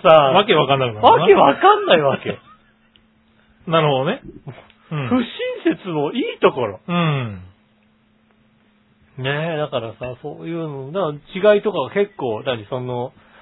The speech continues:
Speaker 1: ねえ、
Speaker 2: はいはい。
Speaker 1: あの、ソフトだったりさ、その考え方によって違いが結構あるんだなと思って。
Speaker 2: うん。
Speaker 1: で、そういえばね、あの、Dマガジンってね、
Speaker 2: うん。
Speaker 1: やっぱなんでしょうね、こうさ、ドコモさんがさ、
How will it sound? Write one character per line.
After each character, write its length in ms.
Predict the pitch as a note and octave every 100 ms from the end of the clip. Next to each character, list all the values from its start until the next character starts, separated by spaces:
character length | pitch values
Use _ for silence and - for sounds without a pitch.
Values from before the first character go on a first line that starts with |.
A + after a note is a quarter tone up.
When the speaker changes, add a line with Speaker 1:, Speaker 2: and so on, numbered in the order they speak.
| _ -
Speaker 1:
ね 140 | D3+
え、 280 | F#3 A2+ G2+ - D3+
Speaker 2:
は 100 | C3
い 20 |
は 60 |
い。 40 | G2+ G#2+
Speaker 1:
あ 140 | A#2+ A2
の、 60 | G#2
ソ 160 | A2+
フ 80 | G2+
ト 100 | G#2+
だ 120 | F#2+
っ 60 | F#2+
た 80 | A2
り 120 | G#2
さ、 140 | A2 G#2
そ 100 | A2
の 140 | G#2+ G2+
考 240 | B2+ A#2+ A#2
え 60 | A2+
方 240 | A2+ A2+
に 80 | G#2
よ 80 | G2+
っ 20 |
て 120 | A2+
違 180 | G2+ B2+ B2
い 20 | A#2+
が 100 | -
結 220 | E3 -
構 240 | A#2 A2 - - - - -
あ 120 | F#3
る 100 | F#3+
ん 60 | E3
だ 100 | F#3
な 140 | C#4
と 100 | A#3+
思 160 | C#3 A#2+
っ 80 | -
て。 240 | - G#2+
Speaker 2:
う 80 | F3+
ん。 460 | F3+ D#3+ C#3+ A#2 F#2+ E2 - _ -
Speaker 1:
で、 400 | A2+ G#2+ G2+ A#2+ _ _ _ _ _
そ 100 | -
う 20 | F#3
い 20 |
え 20 |
ば 120 | G#3+
ね、 80 | D3
あ 120 | F#3 G#2+
の、 180 | G2+ G2 F2+
D 200 | D3 A#3
マ 120 | A3
ガ 140 | D3
ジ 100 | G#2+
ン 40 | F#2+
っ 20 |
て 140 | G2+
ね、 160 | A#2+ E3 -
Speaker 2:
う 60 | F3
ん。 180 | A#2+ F2 _ _ _ _ -
Speaker 1:
や 100 | B2
っ 20 |
ぱ 100 | D3
な 120 | B2 D#3
ん 20 |
で 60 |
し 20 | C3+
ょ 60 |
う 20 |
ね、 100 | B2
こ 140 | A#2+ A2+
う 160 | A2
さ、 60 | A#2
ド 100 | F3+
コ 120 | F4+
モ 120 | D#4 F3
さ 120 | D3
ん 80 | A#2+
が 140 | G#2
さ、 240 | G#2 F#2+